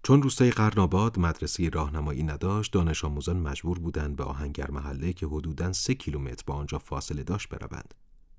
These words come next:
در آنجا هنوز دخترها و پسرها مختلط درس می‌خواندند. ابراهیم به گونه‌ای با یکی از پسرها که به دختری متلک گفته بود برخورد کرد که باعث شد پسر خجالت بکشد و عذر بخواهد. قربان وقتی موضوع را از دوست ابراهیم شنید،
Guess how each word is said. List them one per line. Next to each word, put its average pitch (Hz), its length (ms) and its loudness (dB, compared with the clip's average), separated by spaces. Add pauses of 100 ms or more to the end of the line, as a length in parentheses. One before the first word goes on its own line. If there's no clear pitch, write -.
(160)
در 78 140 -2
آنجا 76 200 -4
هنوز 76 280 -4
دخترها 71 440 -6
و 82 60 -4
پسرها - 420 -6
مختلط - 480 -4
درس 71 300 -8
می‌خواندند. - 540 -10 (480)
ابراهیم 80 440 -2 (400)
به 131 100 4
گونه‌ای 101 380 4
با 85 160 2
یکی 87 200 0
از 80 140 -2
پسرها 76 400 -4
که - 100 -8
به 76 100 -2
دختری 76 420 -4
متلک 76 480 -4
گفته 78 300 -6
بود 78 180 -4
برخورد 76 420 -8
کرد 80 200 -6
که - 80 -4
باعث 67 280 -6
شد - 280 -4 (260)
پسر 80 220 -2
خجالت 73 560 -6
بکشد 80 400 -6
و - 80 -6
عذر - 260 -8
بخواهد. - 440 -14 (540)
قربان 80 400 -2 (320)
وقتی 87 220 0
موضوع 80 400 0
را 85 100 0
از 76 160 -4
دوست 80 220 -4
ابراهیم 73 340 -4
شنید، 82 400 -2